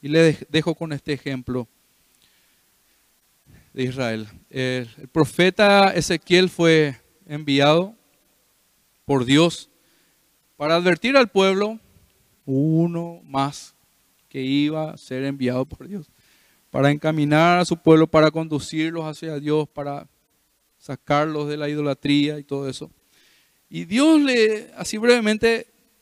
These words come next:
les comento, les, les leo esta, esta porción que se encuentra en Ezequiel treinta y tres treinta, y le dice a, a Ezequiel, le dice, "Ezequiel, los israelitas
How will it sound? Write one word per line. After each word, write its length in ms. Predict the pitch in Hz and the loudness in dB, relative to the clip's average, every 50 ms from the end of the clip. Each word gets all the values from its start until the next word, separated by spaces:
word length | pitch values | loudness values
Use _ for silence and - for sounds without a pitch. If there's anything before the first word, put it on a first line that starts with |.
| _ _ _ | _ _ _
les 160 | - 190 185 - | -4 -2 -2 -2
comento, 540 | - 202 185 185 185 196 202 - 208 208 | -2 -4 -4 -2 -4 -4 0 0 0 0
les, 340 | 190 170 165 170 160 - - 160 | 2 0 -2 -4 -4 -10 -14 -4
les 160 | 170 170 165 151 | 0 2 2 6
leo 340 | 170 208 226 220 196 180 | 6 6 6 6 4 0
esta, 320 | 175 165 - 196 185 180 - - | -2 -4 -4 -8 -12 -14 -14 -18
esta 280 | 160 147 _ - 175 | -20 -20 _ -16 -16
porción 560 | 165 - 175 160 143 131 - 165 165 170 170 | -12 -8 -6 -6 -6 -6 -4 -4 -4 -4 -4
que 100 | 170 175 | -8 -12
se 100 | 160 170 | -14 -14
encuentra 320 | 160 156 160 156 151 156 160 | -14 -14 -14 -14 -14 -14 -14
en 160 | 165 165 156 | -14 -14 -10
Ezequiel 580 | - 156 151 147 - 143 _ - 151 160 160 160 _ _ | -8 -8 -8 -8 -8 -12 _ -6 -6 -6 -6 -8 _ _
treinta 240 | - 165 165 160 - | -12 -12 -10 -10 -10
y 80 | 151 143 | -12 -10
tres 200 | - 160 156 - | -8 -8 -8 -8
treinta, 480 | - 151 151 147 151 151 - 151 151 - _ _ _ _ _ _ _ _ _ | -8 -8 -6 -6 -6 -8 -8 -10 -10 -12 _ _ _ _ _ _ _ _ _
y 60 | - 147 | -8 -4
le 140 | 165 165 | -2 0
dice 300 | 156 156 175 165 - 180 | 0 0 -2 -2 -4 -6
a, 140 | 175 170 - | -6 -6 -6
a 200 | - 160 160 156 | -6 -4 -4 -4
Ezequiel, 560 | 151 - - 143 - - - 143 143 139 139 | -2 -2 -2 -4 -4 -2 -2 0 0 0 -2
le 80 | 147 147 | -4 -6
dice, 400 | 143 139 - 156 156 156 156 - _ _ _ _ _ | -6 -6 -4 -4 -6 -6 -6 -8 _ _ _ _ _
"Ezequiel, 680 | - 165 - 202 175 - - 220 240 254 247 202 180 - _ _ _ _ _ _ _ _ _ _ _ _ _ _ _ _ _ _ _ _ _ _ _ _ _ _ _ - | -2 0 0 0 0 0 2 2 4 4 2 0 -6 -14 _ _ _ _ _ _ _ _ _ _ _ _ _ _ _ _ _ _ _ _ _ _ _ _ _ _ _ -2
los 180 | 160 175 202 | 0 2 2
israelitas 920 | 240 233 220 226 240 233 214 202 208 240 269 262 - 285 269 240 - - | 4 2 2 2 2 2 2 0 0 -2 -2 -2 0 0 -2 -2 -4 -8